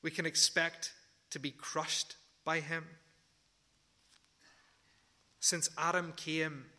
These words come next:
everyone who has ever lived has been in rebellion against God, cut off from God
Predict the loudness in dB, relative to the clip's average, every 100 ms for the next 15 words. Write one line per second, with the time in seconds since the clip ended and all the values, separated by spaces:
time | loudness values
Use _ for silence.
0 | _ -20 -20 _ _ _ _ _ _ _
1 | _ _ -4 0 2 0 0 0 -2 -2
2 | -4 -2 0 0 -2 -2 -10 -20 -20 _
3 | _ _ _ _ _ _ _ _ -6 -2
4 | -2 -2 -4 0 2 2 -2 -2 -2 -2
5 | -4 -4 -4 -4 -6 -10 -18 _ _ _
6 | _ _ _ _ _ _ _ -2 -2 -2
7 | -4 -4 -4 -12 -16 -10 -4 -4 -4 -6
8 | -4 -4 -6 -10